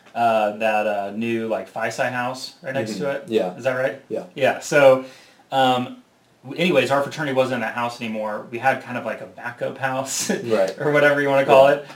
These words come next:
Speaker 1: uh, that, that helped, but it was, it was way smaller. It wasn't as in a central location,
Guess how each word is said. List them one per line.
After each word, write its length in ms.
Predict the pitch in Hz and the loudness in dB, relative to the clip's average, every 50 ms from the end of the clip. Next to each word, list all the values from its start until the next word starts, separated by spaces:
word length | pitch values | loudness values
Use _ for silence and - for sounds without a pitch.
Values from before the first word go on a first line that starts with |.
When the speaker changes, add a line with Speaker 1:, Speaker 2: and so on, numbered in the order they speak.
| - - | -8 -2
Speaker 1:
uh, 340 | 120 120 120 117 117 117 113 | 2 6 6 6 6 6 4
that, 320 | 120 117 113 110 - - _ _ - | 4 2 2 2 0 -6 _ _ -6
that 160 | 127 123 120 | -4 -4 -2
helped, 320 | 123 127 131 135 131 - | 0 2 2 2 2 0
but 80 | 131 123 | -4 -4
it 60 | 120 120 | -2 -2
was, 320 | 117 113 113 110 - - _ _ - | -2 -2 -2 -4 -8 -16 _ _ -10
it 60 | 123 | -6
was 140 | 120 117 113 | -6 -6 -4
way 180 | 117 143 143 139 | -4 -2 -4 -4
smaller. 460 | - - 139 123 123 123 127 123 117 | -4 -4 -2 0 0 2 0 0 0
It 40 | 110 | 0
wasn't 260 | 123 131 135 170 160 | 0 -2 -2 -4 -6
as 140 | 147 123 123 | -6 -6 -6
in 100 | 123 113 | -6 -6
a 40 | - | -8
central 440 | - - 120 117 117 - 135 117 | -8 -8 -8 -8 -8 -6 -6 -6
location, 640 | 107 104 - - - 107 107 107 - 170 165 175 180 | -4 -6 -6 -8 -10 -12 -12 -10 -12 -12 -12 -12 -14